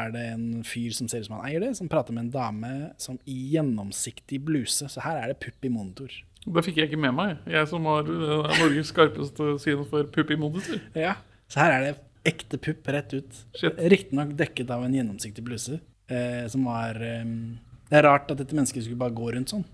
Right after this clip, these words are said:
Speaker 2: Ja, men mote i Paris på nitten åtti, i nitten åttién, jeg har ikke oversikt.
Speaker 1: Nei, ikke jeg heller. Men det er rart å gå sånn naken da. Men, eh, hvis det er sånn de vil gå, vær så god. Eh, men der er pupp i monitor i denne barnefilmen.
Speaker 2: Synlige brystvorter er jo in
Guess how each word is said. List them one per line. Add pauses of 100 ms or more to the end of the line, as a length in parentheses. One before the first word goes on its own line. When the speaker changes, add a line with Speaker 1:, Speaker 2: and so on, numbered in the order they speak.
(200)
Speaker 2:
Ja, (240)
men
mote
i
Paris
på
nitten
åtti,
i
nitten
åttién,
jeg
har
ikke
oversikt. (380)
Speaker 1:
Nei, (220)
ikke
jeg
heller. (160)
Men
det
er
rart
å
gå
sånn
naken
da.
Men,
eh, (120)
hvis
det
er
sånn
de
vil
gå,
vær
så
god.
Eh,
men
der
er
pupp
i
monitor
i
denne
barnefilmen. (260)
Speaker 2:
Synlige
brystvorter
er
jo
in